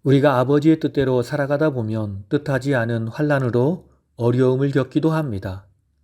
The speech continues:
그때 어떤 사람은 내 뜻대로 되지 않은 것을 원망하기도 합니다.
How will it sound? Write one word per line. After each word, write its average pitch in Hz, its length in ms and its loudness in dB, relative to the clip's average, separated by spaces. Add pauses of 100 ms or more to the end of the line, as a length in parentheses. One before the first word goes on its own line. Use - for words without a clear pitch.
(600)
그때 135 420 2
어떤 131 360 0
사람은 117 760 -4
내 135 180 0
뜻대로 165 360 2
되지 151 280 0
않은 143 220 -2
것을 110 480 -4
원망하기도 131 840 -2
합니다. 101 520 -4